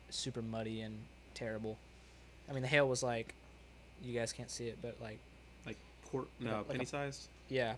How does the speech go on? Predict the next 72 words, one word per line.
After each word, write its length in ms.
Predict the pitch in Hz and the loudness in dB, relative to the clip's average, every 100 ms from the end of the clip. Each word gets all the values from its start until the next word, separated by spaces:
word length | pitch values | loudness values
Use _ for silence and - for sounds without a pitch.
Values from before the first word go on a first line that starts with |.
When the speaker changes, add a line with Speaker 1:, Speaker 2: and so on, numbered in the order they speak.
| - | 0
Speaker 1:
probably. 400 | 120 113 117 120 - - - - | -2 0 -4 -6 -10 -18 -14 -10
Speaker 2:
Little 160 | 117 107 | -4 0
marbles? 500 | 110 117 117 117 - - 131 - - | 2 2 2 -2 -6 -10 -10 -6 -4
Speaker 1:
Like 140 | 113 | -4
a 40 | 113 - | -4 -4
pinball. 460 | 139 131 117 113 113 - - - - - - | -2 0 0 -2 -4 -8 -16 -18 -18 -14 -8
You 60 | |
know 60 | 131 | -6
what 120 | 123 | -2
a 40 | 135 | -2
pinball 180 | 127 | 0
looks 180 | 127 - | -2 -4
like? 100 | 135 139 | -6 -6
Speaker 2:
N-, 240 | - - | -8 -6
not 140 | 117 | -2
really. 160 | 110 107 | 0 2
Speaker 1:
It's 60 | 104 | 2
like 80 | 107 | 0
a 20 | |
me-, 180 | 127 131 | -2 -2
it's 100 | 131 | 0
like 100 | 117 | -2
Speaker 2:
It's 60 | 113 | 0
a 20 | |
Speaker 1:
bi-, 60 | 113 | -2
Speaker 2:
little 140 | 104 104 | -2 0
ball. 80 | 104 | 0
Speaker 1:
okay, 120 | 98 - - | 0 -6 -10
it's, 140 | - - | -10 -6
yeah, 140 | 117 | -4
Speaker 2:
I 160 | 104 - | -4 0
thought 80 | 190 | 2
Speaker 1:
well, 80 | 143 | 2
Speaker 2:
those 80 | 123 | 0
are 40 | |
smaller 420 | - - 120 120 | -2 -2 -2 -2
than 80 | 104 | -2
that, 160 | 98 101 | -6 -6
though. 240 | 98 98 - - | -6 -8 -8 -6
Speaker 1:
pinballs 320 | 156 156 127 | -2 0 -2
are 40 | |
pretty 220 | 117 113 101 | -4 -6 -6
big. 220 | 113 113 110 - - | -4 -4 -4 -10 -14
Speaker 2:
Oh, 40 | 110 98 | -12 -8
really? 160 | 104 | -4
I 40 | 110 | -2
Speaker 1:
Like 60 | 120 | -2
Speaker 2:
thought 80 | 131 | 2
they 80 | |
were 60 | 117 | 2
Speaker 1:
that. 60 | 113 | 2
Speaker 2:
like, 260 | 101 - | -2 -4
they're 100 | - | 0
like 140 | 123 - | 0 0
a, 280 | 95 - 120 | -8 -8 -4
like 100 | 110 | -4
a 160 | 95 | -4
ball 140 | 110 110 | 0 0
bearing, 160 | 98 98 95 | -2 -8 -12
like, 100 | 110 - | -12 -12
s-, 120 | - - - - | -12 -14 -16 -12
like, 140 | 104 | -6
Speaker 1:
Nah, 100 | 151 120 101 | -4 -4 -4
Speaker 2:
like 180 | 131 | -4
Speaker 1:
they're, 100 | 131 | 0
Speaker 2:
yay. 280 | 104 107 101 117 | 0 0 -2 -4
Speaker 1:
they're 100 | 127 | -4
bigger 220 | 123 117 | -2 -2
than 140 | 113 117 | -2 -4
that. 300 | 120 123 151 | -6 -4 2
Speaker 2:
No 120 | 156 | 2
one's, 140 | 127 | 2